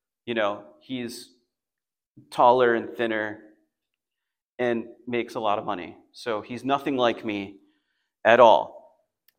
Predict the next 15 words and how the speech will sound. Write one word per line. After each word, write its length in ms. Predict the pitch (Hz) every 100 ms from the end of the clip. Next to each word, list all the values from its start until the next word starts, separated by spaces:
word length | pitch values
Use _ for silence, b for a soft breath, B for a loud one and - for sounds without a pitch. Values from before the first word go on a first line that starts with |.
| -
anymore. 520 | 135 127 117 127 104
But 160 | 101 127
when 120 | 143
we 120 | 151
were 120 | 165
little 240 | 147 156 160
kids, 440 | - 196 113 - -
we 80 | 127
looked 300 | 131 135 -
almost 320 | - 143 139 -
identical. 600 | 107 104 101 - - _ _ _ _ -
Um, 360 | 110 98 98 -
and 100 | 110
we 120 | 117
were 300 | 107 95 -